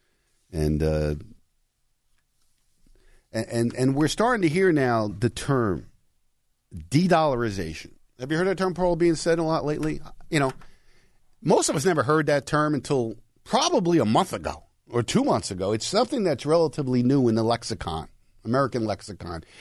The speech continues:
You're hearing de-dollarization. And I can't believe how much I'm hearing that term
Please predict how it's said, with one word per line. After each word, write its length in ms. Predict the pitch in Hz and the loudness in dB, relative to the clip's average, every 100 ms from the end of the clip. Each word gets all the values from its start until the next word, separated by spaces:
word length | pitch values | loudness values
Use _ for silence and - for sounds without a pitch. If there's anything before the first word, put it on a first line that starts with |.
| - | -4
You're 160 | 135 127 | 2 4
hearing 400 | 135 123 104 78 | 4 2 0 -2
de-dollarization. 1400 | - 262 277 240 _ _ - 143 143 135 107 85 73 - - _ _ _ _ _ - - - - | 2 4 2 0 _ _ 0 2 2 0 0 -2 -4 -10 -16 _ _ _ _ _ -20 -20 -20 -6
And 200 | - 139 | 0 4
I 100 | 175 | 2
can't 240 | 226 254 190 | 2 0 2
believe 320 | 165 185 180 | 2 4 2
how 140 | 131 | 0
much 180 | 139 127 | 0 0
I'm 100 | 107 | -2
hearing 320 | 101 175 123 | 2 2 2
that 200 | 107 92 | 0 -2
term 340 | - 151 95 | 0 0 0